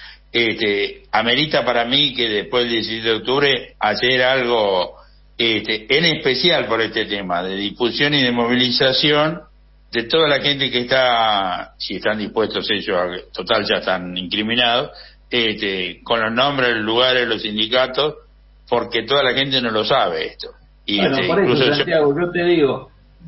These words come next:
Speaker 2: la clase trabajadora cuando no tiene, digamos, una estrategia desde la conducción, la genera desde abajo, y eso es lo que estamos, lo que tenemos que hacer. A macrismo,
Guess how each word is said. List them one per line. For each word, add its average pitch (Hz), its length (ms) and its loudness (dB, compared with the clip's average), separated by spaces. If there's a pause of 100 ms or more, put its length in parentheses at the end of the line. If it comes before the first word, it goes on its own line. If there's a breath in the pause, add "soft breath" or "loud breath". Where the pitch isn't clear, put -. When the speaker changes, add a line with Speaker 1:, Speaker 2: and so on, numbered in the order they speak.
Speaker 2:
la 135 240 2
clase 190 240 2
trabajadora 160 720 4
cuando 139 300 0
no 160 220 -2
tiene, 165 380 0
digamos, 139 400 2
una 131 200 0
estrategia 127 520 0
desde 117 260 2
la 113 200 -2
conducción, 113 520 0
la 117 120 2
genera 120 380 -2
desde 107 260 -2
abajo, 113 480 0
y 123 140 -4
eso 139 160 0
es 131 60 2
lo 120 140 -2
que 104 100 -4
estamos, 104 520 -6
lo 101 220 -8
que 107 120 -12 (260)
tenemos 120 320 -4
que 101 80 -10
hacer. - 460 0
A 113 40 2
macrismo, 151 720 0